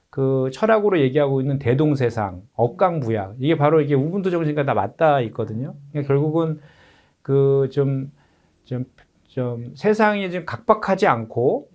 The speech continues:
좀 서로 이렇게 부족한 것들을 메워주면서 좀 더불어 사는 사회를 만들어 가자, 이런 취지가 이제 우분투라는 뜻에 담겨져 있습니다.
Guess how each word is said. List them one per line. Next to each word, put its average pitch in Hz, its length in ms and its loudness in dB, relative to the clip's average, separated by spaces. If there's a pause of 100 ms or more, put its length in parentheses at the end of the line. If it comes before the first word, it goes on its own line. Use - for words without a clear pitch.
(160)
좀 143 140 -8
서로 165 280 0
이렇게 147 320 2
부족한 156 400 0
것들을 151 300 2
메워주면서 123 960 2
좀 120 120 -8
더불어 175 380 2
사는 170 240 -2
사회를 180 340 -2
만들어 151 420 0
가자, 120 420 -2 (200)
이런 143 220 2
취지가 151 480 0
이제 123 120 -2
우분투라는 123 1000 -2
뜻에 151 200 -8
담겨져 120 360 -6
있습니다. 90 380 -16